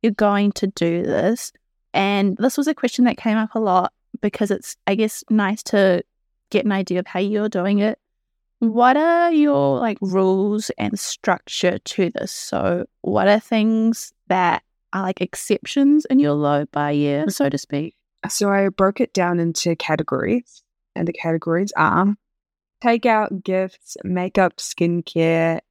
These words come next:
Speaker 2: hair care, all in one, and then books and stationery and clothes.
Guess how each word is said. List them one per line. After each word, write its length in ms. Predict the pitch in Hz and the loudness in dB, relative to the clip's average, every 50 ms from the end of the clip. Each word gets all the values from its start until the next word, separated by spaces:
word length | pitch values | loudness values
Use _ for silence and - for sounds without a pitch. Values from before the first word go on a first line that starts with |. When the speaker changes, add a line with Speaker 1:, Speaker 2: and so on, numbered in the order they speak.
| _ _ - | _ _ -4
Speaker 2:
hair 220 | - 165 160 160 | -2 -2 -2 -2
care, 460 | 160 - - - - - - 208 254 - _ _ _ _ _ _ - | -4 -6 -4 -2 0 0 0 0 -2 -4 _ _ _ _ _ _ -6
all 180 | 165 165 160 | -4 -2 -2
in 100 | 160 160 | -2 -2
one, 260 | 156 151 151 170 196 202 _ _ _ _ _ - | -2 -2 -2 -2 -4 -6 _ _ _ _ _ -2
and 220 | 175 175 175 175 | 0 0 2 2
then 500 | 170 170 170 170 165 165 165 165 170 170 - - 170 | 2 2 2 2 2 2 2 2 0 -2 -6 -8 -4
books 320 | - 196 190 - - - - | 0 0 0 -2 -4 -4 -2
and 160 | 190 185 180 | -2 -2 -2
stationery 880 | - - 165 170 165 - - - 170 165 160 160 156 160 160 160 - - | 0 0 0 0 -2 -4 -4 -2 -2 0 0 0 -2 -2 -4 -4 -6 -6
and 460 | - 151 151 151 151 156 156 - - | -8 -6 -4 -4 -4 -6 -6 -8 -8
clothes. 600 | - - 165 185 240 302 320 277 - - - - | -4 0 2 4 4 2 2 0 -4 -14 -14 -16